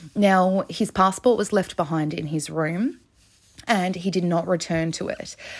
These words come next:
Um, and I had to dig through some expat forums and things like that to find out a little bit about what really happened,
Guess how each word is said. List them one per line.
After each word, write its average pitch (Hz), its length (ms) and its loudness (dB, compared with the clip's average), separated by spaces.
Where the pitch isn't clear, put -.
Um, 175 260 0
and 185 140 0
I 180 60 2
had 180 180 -4
to - 80 -8
dig 180 240 -2
through 175 380 -2
some 165 460 -2
expat - 460 -2
forums 175 460 0
and 170 140 -2
things 170 200 -2
like 170 200 -2
that 165 220 -2
to 190 120 -4
find 170 400 0
out 165 180 -2
a 170 80 -2
little 170 220 -2
bit 165 200 0
about 170 320 -4
what 165 220 -4
really 165 260 -2
happened, - 520 -10